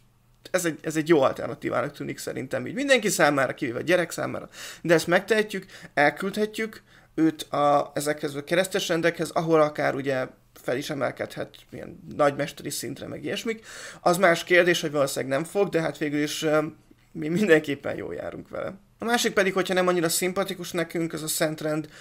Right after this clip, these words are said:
akkor ami mondjuk a területünkön van, mert nem csak úgy lehet ám szent rendet szerezni, hogy, ö, létrehozunk, hanem mondjuk elfoglalunk egy várat, ahol ők így élnének.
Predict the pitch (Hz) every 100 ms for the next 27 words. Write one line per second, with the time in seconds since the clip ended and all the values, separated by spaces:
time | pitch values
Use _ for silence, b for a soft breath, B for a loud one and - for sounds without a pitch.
0 | B B - 156 - - 143 143 147 B
1 | B B - 160 156 151 147 160 - 165
2 | 160 165 160 151 143 135 135 196 160 156
3 | 156 - 180 233 226 196 151 131 - -
4 | 143 143 - 139 143 135 139 147 - 135
5 | 127 123 135 180 180 B B _ 147 135
6 | - 131 131 127 - - 135 139 151 156
7 | 170 208 220 - 156 156 156 147 156 -
8 | 147 147 143 139 147 101 - 220 - _
9 | _ 156 170 165 175 165 139 143 143 127
10 | - -